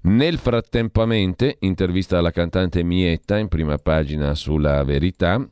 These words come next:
"Sono stata insultata e minacciata", dice Mietta, "per avere atteso l'esito dei miei accertamenti del tampone covid, a Ballando con le Stelle. Rischiai la vita per uno shock anafilattico, non sono una Novax",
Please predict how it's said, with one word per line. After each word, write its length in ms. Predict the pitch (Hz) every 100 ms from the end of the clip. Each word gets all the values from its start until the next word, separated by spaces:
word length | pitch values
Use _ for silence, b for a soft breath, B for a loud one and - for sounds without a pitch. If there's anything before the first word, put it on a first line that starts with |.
| _
"Sono 200 | - 73
stata 240 | 95 95
insultata 560 | 98 110 104 127 127 123
e 60 |
minacciata", 840 | 117 113 113 - 131 117 98 87 82
dice 340 | 85 80 85
Mietta, 500 | 87 95 107 - 117
"per 140 | 101
avere 240 | 90 87 90
atteso 420 | 87 - 107 87
l'esito 800 | 90 87 80 85 90 107 110 104
dei 240 | 101 110
miei 240 | 110 87 87
accertamenti 720 | - 82 - 87 69 65 71
del 160 | 73
tampone 540 | 69 76 69 65 65 67
covid, 420 | 65 62 65 62
a 80 | 67
Ballando 420 | 67 73 85 85
con 140 | 85
le 80 | 85
Stelle. 400 | 82 120 104 69 - B B B B
Rischiai 500 | 87 98 - 123 117
la 140 | 101
vita 320 | 101 143 160
per 120 | 131 110
uno 200 | 101 92
shock 260 | 107 101
anafilattico, 920 | 92 87 90 85 73 - 110 131 135 -
non 380 | 110 113 117 110
sono 420 | - 127 147 151
una 240 | 127 110
Novax", 540 | 107 101 80 64 -